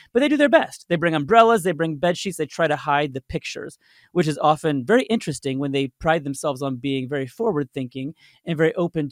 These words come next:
to discourse and dialogue, but they're censoring our pictures.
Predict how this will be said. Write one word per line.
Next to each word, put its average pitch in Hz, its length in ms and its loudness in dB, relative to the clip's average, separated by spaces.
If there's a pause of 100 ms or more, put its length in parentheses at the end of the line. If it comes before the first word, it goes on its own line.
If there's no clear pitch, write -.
to 143 320 -2 (280)
discourse 180 460 0
and 147 100 -4
dialogue, 147 460 2
but 120 100 -12
they're 139 120 -4
censoring 143 600 -2
our 139 140 -4
pictures. - 540 -12